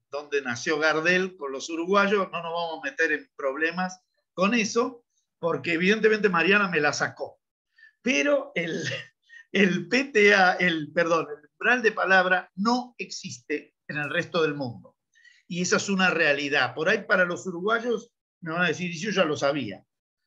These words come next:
Pero para los argentinos ha sido todo un tema, eh, darse cuenta, y esto yo ya venimos con Mariana hablando desde hace más de un año, de un año y medio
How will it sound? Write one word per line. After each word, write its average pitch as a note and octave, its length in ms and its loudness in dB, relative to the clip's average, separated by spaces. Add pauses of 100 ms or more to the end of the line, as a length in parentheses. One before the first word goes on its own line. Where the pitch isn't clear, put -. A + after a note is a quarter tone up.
(220)
Pero D3+ 420 0
para D3+ 220 4
los E3 160 0
argentinos G#3 800 -2
ha E3 100 0
sido F#3+ 580 -4 (120)
todo G#3+ 220 4
un G3 220 -2
tema, C#3+ 600 0 (500)
eh, C#3 220 -4
darse G3 480 0
cuenta, F3+ 680 -2 (240)
y E3 400 -14 (120)
esto D#3+ 340 -6
yo C#3 160 -4
ya D3 180 2
venimos D3+ 540 -4
con D3 100 -6
Mariana D#3+ 380 2
hablando E3 400 -2
desde C3 200 -2
hace C3+ 220 -4
más C#3 180 -4
de D3+ 100 -8
un G3 120 -2
año, C3 400 -2
de A2+ 200 -14 (100)
un B2 160 -14
año C3+ 240 -6
y - 20 -4
medio B2+ 480 -6